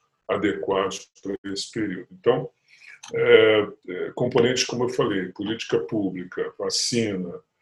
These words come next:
eh, adequação da população aos cuidados ainda de um certo nível de proteção, né, com,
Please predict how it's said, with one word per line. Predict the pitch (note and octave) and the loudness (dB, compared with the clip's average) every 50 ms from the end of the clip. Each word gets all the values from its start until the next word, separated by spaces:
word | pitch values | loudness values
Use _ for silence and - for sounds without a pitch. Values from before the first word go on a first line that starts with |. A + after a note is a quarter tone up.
| _ _ _ _ _ _ - | _ _ _ _ _ _ -6
eh, | - F#2+ F#2+ F#2+ F#2+ F#2+ | -2 0 2 4 4 4
adequação | F#2+ F#2 - D#2+ - - G2+ - - - - B2+ B2+ B2+ C3 B2+ | 2 2 0 0 0 0 0 0 -2 -2 -2 0 2 2 2 2
da | A#2+ - | 0 -2
população | - A#2 - - A#2 A2 G#2 F#2+ - - A#2 A2 | -2 -6 -6 -6 -4 -2 -2 -4 -2 -4 -4 -4
aos | A2 G#2+ - | -4 -4 -6
cuidados | - - A2 G#2 G2 F#2+ G#2 G#2+ A2 A2+ A2+ A2+ A2+ A2+ A2 - - - - A#2+ A#2+ - - - - - | -6 -6 -6 -6 -4 -2 -2 0 0 0 0 -2 -4 -6 -8 -8 -10 -6 -6 -6 -6 -6 -10 -18 -12 -8
ainda | G#2+ G#2 G#2 G#2+ A2 A2+ G#2+ | -6 -4 -4 -2 -2 -2 -2
de | G2 G#2+ | -2 -6
um | G#2+ G2+ | -6 -6
certo | - - - - A2 G#2+ - - A2+ | -4 -4 -2 -2 -2 -2 -4 -6 -10
nível | G#2 G#2 G#2+ G#2+ G#2 G#2 A2+ G2+ | -10 -8 -6 -6 -6 -4 -6 -6
de | G2 - G#2+ G#2+ G2+ | -6 -8 -10 -10 -10
proteção, | - - A2+ G#2 - - A2 F#2+ - - - - A2+ G#2+ F#2+ F#2 F#2 | -8 -4 -4 -4 -2 -2 -2 -2 -2 -2 0 0 0 0 0 -2 -2
né, | F#2+ F#2+ - - - | -2 -4 -6 -8 -12
com, | - G2+ F#2+ F#2 | -12 -12 -12 -12